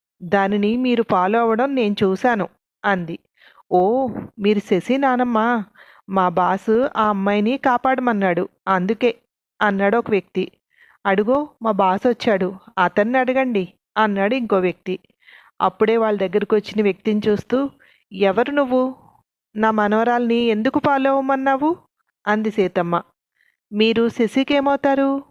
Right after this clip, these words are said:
అన్నాడు అతను. "నానమ్మని," అంది. "మీ మనవరాల్ని ఎవడో ఆకతాయి ఏడిపిస్తుంటే ఆ అమ్మాయి ఇబ్బంది పడ్డం చూసి నేనే వీళ్ళిద్దరికీ పురమాయించాను,"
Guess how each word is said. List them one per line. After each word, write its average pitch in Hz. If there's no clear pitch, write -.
అన్నాడు 202
అతను. 170
"నానమ్మని," 247
అంది. 180
"మీ 214
మనవరాల్ని 214
ఎవడో 202
ఆకతాయి 226
ఏడిపిస్తుంటే 208
ఆ 196
అమ్మాయి 190
ఇబ్బంది 233
పడ్డం 247
చూసి 226
నేనే 196
వీళ్ళిద్దరికీ 247
పురమాయించాను," 220